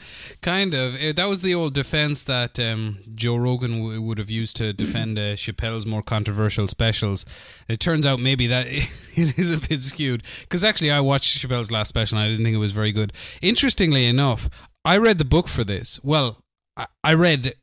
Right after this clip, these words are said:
like, two-thirds of the book, and I very rarely abandon books. This book is bad. It's boring. Um, there's too much about the mechanics of guns.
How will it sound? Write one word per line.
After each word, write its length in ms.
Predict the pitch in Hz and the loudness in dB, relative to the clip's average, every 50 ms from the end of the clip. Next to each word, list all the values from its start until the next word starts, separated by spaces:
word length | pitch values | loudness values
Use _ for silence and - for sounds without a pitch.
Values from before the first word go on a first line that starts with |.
| _ _ _ - 117 | _ _ _ -10 -4
like, 320 | 131 123 120 110 _ - | -2 -2 -2 -2 _ -6
two-thirds 460 | - - 160 135 - 151 143 135 123 120 | -2 0 0 2 2 4 4 4 2 0
of 40 | |
the 80 | 104 101 | -2 -2
book, 240 | 90 95 85 - - - | -2 -2 -4 -4 -6 -4
and 120 | 120 127 | 0 0
I 300 | 131 131 131 131 127 120 - | 2 4 4 4 2 2 0
very 500 | - 123 117 113 113 139 143 143 139 135 | -2 0 0 4 4 4 6 6 6 6
rarely 360 | 127 127 123 123 120 117 113 | 6 6 4 4 4 4 2
abandon 400 | 110 98 104 107 107 107 101 101 92 | 2 2 0 0 0 0 0 0 0
books. 320 | 95 90 - - - - _ - - - _ _ - | -2 -2 -4 -6 -12 -16 _ -20 -20 -20 _ _ -2
This 120 | 127 120 - | -2 2 4
book 200 | - 147 135 - | 4 4 4 2
is 80 | 127 113 | 0 0
bad. 420 | 104 123 110 101 92 87 85 - - - - - - - - - _ - - | 2 0 0 0 0 -4 -6 -10 -16 -20 -20 -20 -20 -20 -20 -20 _ -6 -6
It's 140 | 123 - | -6 -4
boring. 680 | - - 139 139 135 131 131 135 135 131 127 127 123 120 - - - _ _ _ _ - | 2 2 4 4 6 4 4 2 2 2 2 2 0 -2 -4 -12 -20 _ _ _ _ -6
Um, 500 | 120 117 113 110 107 107 107 110 113 110 | -4 -2 -2 -2 -2 -2 -2 -4 -4 -2
there's 200 | 107 110 - - | -2 -2 -4 -2
too 220 | - - 170 160 | 0 0 2 2
much 640 | 151 143 135 127 - - - - - - - - - _ _ _ _ - - - 104 | 4 2 2 0 0 0 -2 0 -2 -2 -4 -6 -8 _ _ _ _ -18 -12 -8 -6
about 260 | 117 113 123 117 110 | -2 0 0 0 0
the 80 | - 110 | 0 0
mechanics 600 | 113 113 - - - 123 123 127 120 - - - | -2 -2 -2 -2 -2 0 0 0 0 -2 -2 -4
of 160 | 113 95 95 | -4 -4 -2
guns. 560 | 98 113 113 117 117 117 117 117 117 110 - | -2 -2 0 0 0 0 0 0 0 -2 -4